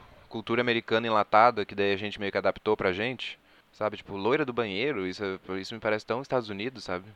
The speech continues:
Mas não sei, às vezes não é. Se alguém souber aí, o passado, né, da loira do banheiro ou da Maria Sangrenta. Maria Sangrenta é o quê? Maria Sangrenta é o quê? A Blood Mary também é cultura americana enlatada que a gente adaptou, é tipo isso?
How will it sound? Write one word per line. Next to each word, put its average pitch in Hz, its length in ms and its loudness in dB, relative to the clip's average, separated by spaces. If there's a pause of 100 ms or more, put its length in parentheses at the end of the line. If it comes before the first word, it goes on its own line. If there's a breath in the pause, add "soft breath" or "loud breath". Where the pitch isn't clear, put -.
(120)
Mas 101 200 -8
não 139 80 -8
sei, 147 300 -4 (220)
às 82 100 -14
vezes 87 160 -8
não 113 160 -8
é. 98 120 -6 (1200)
Se - 100 -10
alguém 82 180 -8
souber 87 340 -4
aí, 90 280 -4 (380 soft breath)
o - 60 -20
passado, 127 580 0
né, 101 240 -4 (120)
da 87 100 -8
loira 87 260 -6
do 87 80 -14
banheiro 90 480 -6
ou 90 80 -4
da 90 80 -6
Maria 90 240 -4
Sangrenta. 90 520 -10 (600 loud breath)
Maria 117 200 -2
Sangrenta 131 480 -2
é 143 60 4
o 143 60 0
quê? 123 220 0 (120)
Maria 113 220 0
Sangrenta 123 380 0
é 143 40 2
o - 20 -2
quê? 127 160 2
A 107 100 6
Blood 104 260 2
Mary 113 380 2
também 107 380 -4
é 104 40 -4
cultura 101 280 -6
americana 98 400 -4
enlatada 90 460 -2
que 95 80 -8
a 90 40 -6
gente 92 320 -8
adaptou, 101 480 -2
é 90 80 -2
tipo - 200 -10
isso? 139 360 -8